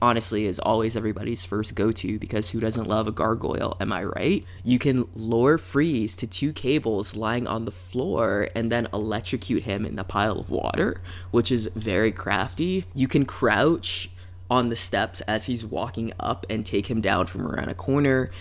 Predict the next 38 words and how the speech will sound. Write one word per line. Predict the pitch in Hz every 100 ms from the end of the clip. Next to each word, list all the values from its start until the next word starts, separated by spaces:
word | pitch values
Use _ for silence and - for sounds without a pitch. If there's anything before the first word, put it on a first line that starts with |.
| - -
And | 123 117 110
lastly, | 107 135 - 117 113 110 90
you | 113
can | 127
use | 117 117 120
your | 117
disruptor | 107 104 - 92 - 120
gun | 117 101 - 92 87
to | 117
disrupt | 104 104 110 107 - -
his | 117 104 104 - -
freeze | - - 107 110 131
ray | 165 - 107 -
and | - 113
then | 113 107 104
just | 101 - - -
start | - 117 -
beating | 113 113
the | 110
shit | - 110 98
out | -
of | 92
him. | 107 - - - - - -
But | 123
what | 117
makes | 120 139 - 90
Mister | 113 117 139
Freeze | 127 113 113 120 -
a | 107
really | 113 113 117 117
cool | - 117 117 110
boss | - - - -
battle | 151 92 - - - - - - - - - 135
is | 143 131 117 -
you | 110 123
can | 143 135 -
only | 113 123 123 117
do | - 110 110 110 110 -